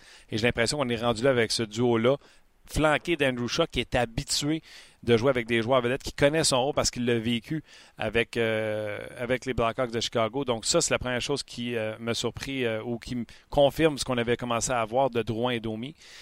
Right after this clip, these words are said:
Et l'autre chose, c'est Kotkaniemi. Kotkaniemi, je ne trouve pas qu'il plafonne. J'ai même dit tantôt à Luc, il commence, les gens commencent à s'en occuper, on lui donne beaucoup de coups.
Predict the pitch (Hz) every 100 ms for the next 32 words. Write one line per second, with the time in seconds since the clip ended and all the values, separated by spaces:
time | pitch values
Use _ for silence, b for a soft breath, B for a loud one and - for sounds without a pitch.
0 | b b 123 135 131 156 143 120 135 -
1 | 139 123 107 95 - - _ - 139 -
2 | 165 147 131 127 147 160 160 _ - -
3 | - - - 127 123 - 127 170 160 131
4 | - 120 110 127 135 151 131 139 135 131
5 | - 139 151 127 143 - 131 120 113 131
6 | 139 123 127 123 151 143 127 120 117 123
7 | 120 - 143 139 117 127 123 143 151 -
8 | - 139 151 156